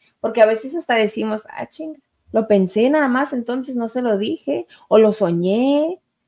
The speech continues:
o quizá nada más me quedé con la onda de decírselo y no se lo dije realmente, ay, sabe",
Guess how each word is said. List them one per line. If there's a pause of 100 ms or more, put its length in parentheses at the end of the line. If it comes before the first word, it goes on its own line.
(260)
o (160)
quizá
nada
más
me
quedé
con
la
onda
de
decírselo
y
no
se
lo
dije
realmente,
ay,
sabe",